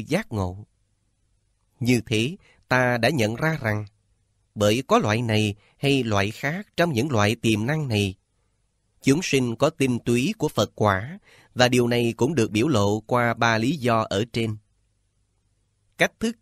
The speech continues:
thực sự mà họ sở hữu có thể được minh họa bằng các ví dụ. Bạc hiện diện trong quặng bạc, dầu mè hiện diện trong những hạt mè, hay bơ hiện diện trong sữa.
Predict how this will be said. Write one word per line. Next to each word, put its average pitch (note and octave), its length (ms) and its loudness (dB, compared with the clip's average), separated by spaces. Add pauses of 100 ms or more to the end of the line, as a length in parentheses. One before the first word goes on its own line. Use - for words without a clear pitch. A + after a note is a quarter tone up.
thực A2+ 220 -2
sự G#2+ 520 -2
mà A2+ 200 0
họ A2 220 2
sở A#2 220 0
hữu A#2+ 360 -2 (320)
có A3 100 6
thể A#2+ 240 4
được A#2+ 200 2
minh E3+ 160 2
họa G#2+ 440 2
bằng A2+ 220 0
các F3 200 -4
ví G3+ 200 -2
dụ. G2+ 320 -2 (1400)
Bạc A2 380 2
hiện A2+ 340 0
diện G#2+ 320 0
trong D#3+ 200 -2
quặng A#2 300 -2
bạc, G2+ 260 -2 (420)
dầu A#2 260 4
mè A#2 380 0 (100)
hiện A#2 280 0
diện G#2+ 280 2
trong D#3+ 180 0
những A#2 140 0
hạt G#2+ 260 -4
mè, G2+ 340 0 (320)
hay B2+ 220 2
bơ A#2+ 480 2
hiện A2+ 280 0
diện G#2+ 280 0
trong C#3 220 -2
sữa. G2 320 -4